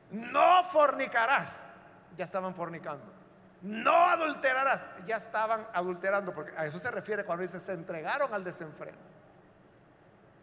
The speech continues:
Era lo que a ellos les agradaba. Pero lo que Dios decía era lo contrario.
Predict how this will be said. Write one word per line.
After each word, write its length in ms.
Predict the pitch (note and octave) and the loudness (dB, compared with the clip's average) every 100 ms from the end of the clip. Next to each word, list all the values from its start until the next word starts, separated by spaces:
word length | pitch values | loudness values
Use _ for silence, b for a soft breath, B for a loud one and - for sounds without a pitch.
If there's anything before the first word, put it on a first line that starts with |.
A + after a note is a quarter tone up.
| _ | _
Era 220 | - F#3+ B3 | -16 -12 -10
lo 160 | E4+ | -10
que 80 | F4 | -10
a 60 | D#4 | -10
ellos 120 | C#4 | -10
les 160 | B3+ | -8
agradaba. 580 | G#3+ F3+ F3+ B2 D3 - - - - _ _ _ _ _ - | -8 -8 -8 -8 -12 -16 -20 -20 -20 _ _ _ _ _ -2
Pero 180 | C#4 C#4+ | 0 2
lo 120 | C#4+ | 0
que 160 | A#3 A#3 | 0 0
Dios 180 | C4+ C4+ | 0 0
decía 400 | A3+ B3+ A#3+ C4+ | -2 -2 -2 0
era 320 | C4+ - - G#3 | -2 -4 -12 -10
lo 120 | A3 | -8
contrario. 720 | G#3+ G3+ F#3 A#3+ D#4 - - | -8 -10 -10 -14 -14 -14 -18